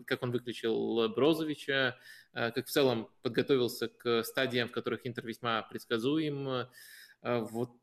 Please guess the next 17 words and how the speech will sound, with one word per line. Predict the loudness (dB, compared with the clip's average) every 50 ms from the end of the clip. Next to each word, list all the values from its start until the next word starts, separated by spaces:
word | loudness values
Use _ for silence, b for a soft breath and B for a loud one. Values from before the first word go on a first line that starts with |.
| 0
э, | 2 4 4 4 2 0
мне | 0 -2 -2 -2 -2 -2
кажется, | -2 -4 -6 -4 -2 -2
раньше | 0 0 -2 -2 -2 -2
он | -2 -2 -2 -4 -6 -8 -12 -16 -14 -8
именно | -4 -2 0 2 2
этим | 2 2 2 0 -4 -6 -4 -6 -6
и | -8 -8
славился. | -6 -2 0 0 0 -2 -6 -10 -12 -14
То | -14
есть | -12 -10
это | -4 -2 -2 -2 0
все, | 2 2 4 4 4
все | 4 2 0
еще | 0 -2 -6
такой, | -6 -2 0 2 2 2 0 -2 B B B B B B B
э, | -4 -2 0 2 2 0 0 -2 -4